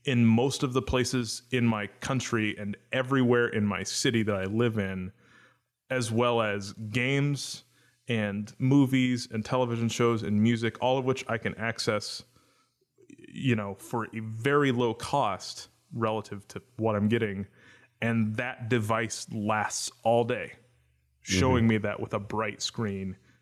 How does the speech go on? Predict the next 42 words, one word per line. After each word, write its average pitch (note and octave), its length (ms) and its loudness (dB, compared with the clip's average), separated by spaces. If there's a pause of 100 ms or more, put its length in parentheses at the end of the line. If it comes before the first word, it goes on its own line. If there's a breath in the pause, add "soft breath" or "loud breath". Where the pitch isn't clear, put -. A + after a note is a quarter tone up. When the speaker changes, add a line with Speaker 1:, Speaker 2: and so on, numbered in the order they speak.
(180 soft breath)
Speaker 1:
And C#3+ 120 0
that's F3+ 220 2
what G3 120 6
lithium D3+ 360 4
ion B2+ 280 2
batteries A#2+ 380 0
make G#2+ 200 -4
possible. A2 520 0
And G#2 160 2
so - 120 -2
that D#3 180 0
is B2 160 2
a, A#2+ 340 0 (580 soft breath)
that's - 200 -6
a - 60 -8
huge B2 560 -4
thing G2+ 420 0
that G2+ 100 -4
I G2+ 80 -2
think, G2+ 260 -8 (300)
eh, - 40 -16
it D#2+ 280 -14
just - 200 -20
doesn't A2+ 200 -6
seem A2 200 -6
like G#2 180 -8
we've G#2 160 -6
given G#2+ 220 0
that G2+ 180 -6
the G2+ 140 0
recognition. G#2 640 0
We've F#2+ 180 -6
just G#2 160 -8
kinda G2+ 160 -2
taken G2 300 -6
it F2+ 100 -10
for G#2 100 -6
granted. G#2+ 360 -6 (1080 loud breath)
Speaker 2:
Yeah, F#2+ 280 4
I'm A2 200 2
hoping G#2 540 4
that, F2+ 260 0